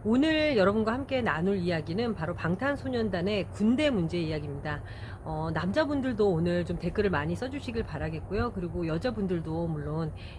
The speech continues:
예, 관심을 좀 많이 가져주셨으면 하는 바람입니다. 제가 오늘 조금 흥분하면서 이야기를 할지도 모르겠습니다. 여러분 좀 이해해 주시고요. 사실은 오늘 제가, 어, 외출을 좀 했다가 다시 지금 집에 돌아왔는데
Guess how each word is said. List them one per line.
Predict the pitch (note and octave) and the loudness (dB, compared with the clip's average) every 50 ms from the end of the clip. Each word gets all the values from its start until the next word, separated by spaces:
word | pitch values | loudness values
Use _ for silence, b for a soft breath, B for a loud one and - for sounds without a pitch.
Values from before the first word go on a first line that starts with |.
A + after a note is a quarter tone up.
| B - | B -8
예, | D3+ D3 | -8 -6
관심을 | - F3+ F3+ F3+ F#3 G#3+ G#3 F#3+ | -2 0 0 0 0 0 0 0
좀 | F3 F3+ D#3+ | 0 0 0
많이 | D3+ C#3+ D3 E3 D#3+ | 0 0 -2 -4 -6
가져주셨으면 | - - - D#3+ G#3 A#3 A3 - A3 G3 - G3 F#3 | -4 -4 -2 0 0 -2 0 -2 -4 -4 -4 -4 -4
하는 | F3 D#3+ D#3 D#3 D#3+ E3 | -2 -2 -2 -4 -4 -4
바람입니다. | - D#3+ D3+ E3 E3 D#3+ D3 C#3+ C#3+ D3 D#3+ D3+ D3+ B B B B B B B B - | -4 -4 -4 -2 -2 -4 -4 -6 -6 -6 -6 -4 -4 B B B B B B B B -4
제가 | - G#3 G#3+ | 0 4 6
오늘 | G#3 G3+ A#3+ C4+ C4 | 6 6 4 2 0
조금 | - D#4+ - - F4+ F4+ D4+ | -2 -6 -4 -2 0 0 0
흥분하면서 | D4+ - - A4+ A4 A4 A4 G#4+ G4+ F#4 F4 D#4 D#4 | 0 2 2 4 6 6 6 6 6 4 4 2 0
이야기를 | C#4 G3 F#3 F#3+ F#3+ F#3+ F3+ F#3 E3+ F3+ F3 F3 E3+ E3 D#3+ - B B B B B B - - | 0 2 4 2 2 2 0 -2 -2 0 0 0 0 -2 -4 -6 B B B B B B -12 -6
할지도 | - F4+ F4 - E4+ D4 | -4 -2 0 2 2 2
모르겠습니다. | B3+ F3 D#3+ D#3+ F3 F#3 - - E3+ D#3+ D3 D#3 D3+ | 2 2 0 0 0 0 0 -2 -2 -2 -2 -2 -2
여러분 | D3+ D#3+ D#3 E3 D#3+ | -2 -2 -4 -4 -4
좀 | - F3 - F3+ | -2 -2 2 4
이해해 | F#3 A3 A#3+ B3+ A#3+ A3+ | 4 4 4 4 2 0
주시고요. | - - - - - - - D#3 F3+ F#3+ F3 D3 - - - B B B B B B B B B - | -2 -2 -4 -4 -4 -4 -4 -2 -2 -2 -2 -4 -6 -8 -8 B B B B B B B B B 8
사실은 | - D#4 E3 E4+ C#4+ C#4+ D4 C#4+ | 8 8 6 6 6 6 6 6
오늘 | A#3+ F3+ G3 G#3+ - - | 4 2 2 2 2 0
제가, | - G3+ F3 - G#3+ A#3 A3+ G3 D3+ C#3 C#3+ | 0 0 -2 -2 -2 -2 0 -2 -2 -4 -4
어, | D3+ D#3 D#3 D3+ D3+ D3+ | -4 -4 -2 -2 -2 0
외출을 | E3 G3 A3 - E4+ E4+ D4+ | 0 0 0 0 -2 -4 -2
좀 | - B3 A#3 | -2 -2 -2
했다가 | B3 D4+ D#4+ - - C4 A#3 G3+ F#3 F3 F#3 G3+ F#3+ | -2 -2 -2 -2 -2 -2 0 0 0 0 0 0 -2
다시 | - E3 D3+ | -4 -8 -8
지금 | - F#3 E3+ E3 | -6 -6 -6 -6
집에 | - - D#3+ F#3 F3 | -6 -4 -4 -4 -4
돌아왔는데 | - - E3 F3+ F3+ D#3+ D3 - - - D#3 D3 D3 E3+ A3+ A3+ F#3 C#3 | -2 -2 0 0 0 0 -2 -4 -8 -8 -6 -6 -4 -2 0 0 0 -2